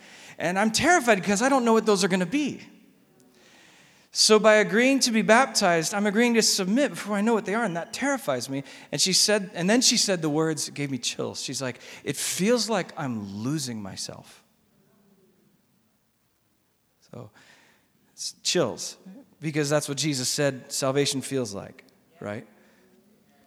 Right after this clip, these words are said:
And I said, "I know what you're experiencing right now. This is, you're experiencing salvation right now." Um, that's what salvation feels like. And she was baptized, and it was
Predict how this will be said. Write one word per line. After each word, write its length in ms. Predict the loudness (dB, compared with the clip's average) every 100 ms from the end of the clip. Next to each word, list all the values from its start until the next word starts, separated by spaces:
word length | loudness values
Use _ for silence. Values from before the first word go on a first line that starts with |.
| _ _
And 100 | -4
I 40 | -2
said, 180 | 2 2
"I 80 |
know 120 | 2 0
what 80 |
you're 80 | 0
experiencing 440 | -4 -4 -4 -2 -4
right 140 | -4
now. 180 | -6 -6
This 200 | -2 -2
is, 180 | -4 -4
you're 160 | -4
experiencing 480 | -2 -2 -4 -4 -4
salvation 800 | -2 0 0 -4 -6 -6 -6 -10
right 180 | -12 -14
now." 220 | -16 -18 -20 _ _ _ _ _ _ -20 -20 -20 _
Um, 520 | -10 -8 -8 -12 -16 -20 _ _ -6
that's 180 | -4 -2
what 80 |
salvation 600 | 0 0 0 0 0 -2 -6
feels 340 | -8 -10 -10
like. 120 | -12
And 120 | -8
she 80 | -6
was 120 | -6
baptized, 600 | -4 -6 -6 -10 -12 -12
and 80 | -14
it 40 | -14
was 180 | -16